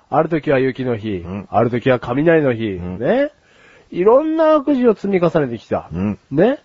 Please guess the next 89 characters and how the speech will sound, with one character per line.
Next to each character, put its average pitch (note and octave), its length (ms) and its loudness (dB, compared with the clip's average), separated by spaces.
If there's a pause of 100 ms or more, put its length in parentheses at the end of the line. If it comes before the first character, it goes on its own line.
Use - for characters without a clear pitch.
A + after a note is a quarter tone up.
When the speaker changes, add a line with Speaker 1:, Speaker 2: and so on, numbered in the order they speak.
(200)
Speaker 1:
で、 F3 140 4
そ D#3 180 -6
こ E3+ 120 2
で D#3+ 100 4
今 D#3 220 0
回 C#3+ 140 0
の A2 80 -4
犯 A#2 240 -2
行、 G2 320 0
Speaker 2:
う - 20 -8
ん。 G#2 300 -8
Speaker 1:
行 C3 320 2
っ A#2+ 80 -6
て B2+ 100 -6
ま A#2+ 140 -4
し - 80 -20
た G#2+ 80 -4
よ。 F#2 180 -8
Speaker 2:
う G#2 40 -6
ん。 A#2+ 260 -6 (100)
Speaker 1:
そ C#3+ 80 0
の D3 80 4
時 C#3+ 160 0
に C3 100 -2
で A2 120 -2
す A2 100 -8
ね、 G#2+ 360 -2
ふ - 120 -18
と E3+ 140 4
泥 D3 180 2
棒 E3+ 120 0
は E3 60 4
思 D#3+ 160 2
っ E3+ 80 -4
た E3 160 0
ん C3 60 -6
で A2+ 100 -4
す。 - 260 -20
Speaker 2:
う F#2+ 80 -8
ん。 F2+ 140 -8 (200)
Speaker 1:
心 F3 340 2
の F3+ 120 0
片 E3+ 260 -2
隅 D#3 260 -4
に。 C3 220 -4 (100)
Speaker 2:
う A2+ 120 -4
ん。 F2+ 240 -2
Speaker 1:
う D#3 100 2
ん。 A#2 260 0 (380)
俺 A2 240 2
は - 360 -4 (120)
い C3 100 -4
つ - 140 0
ま D4 140 6
で G3 100 2
こ C#3 140 2
う - 20 4
い C3 40 4
う C3 40 0
こ C#3 100 -2
と A#2+ 120 0
を G#2 40 0
続 C3+ 300 -4
け D3 100 2
れ D3 80 4
ば A#2+ 140 2
い B2 60 -2
い A#2+ 40 -6
ん A#2 80 -8
だ。 - 200 -10 (120)
Speaker 2:
う A#2 40 -4
ん。 B2 380 -2 (280)
Speaker 1:
ひ - 160 -16
と C4 160 6
た C#3 180 2
び、 G2 220 -16 (200)
Speaker 2:
う A2+ 60 -8
ん。 C3 80 -8
Speaker 1:
今 D#3+ 200 0
の C#3 100 -2
一 E3+ 220 -4
言 C#3+ 240 0
を A2 40 4
思 C#3 160 4
っ D#3+ 100 -2
た - 160 -4
瞬 D#3+ 300 -4
間 D3 320 0
に、 G#2+ 240 -10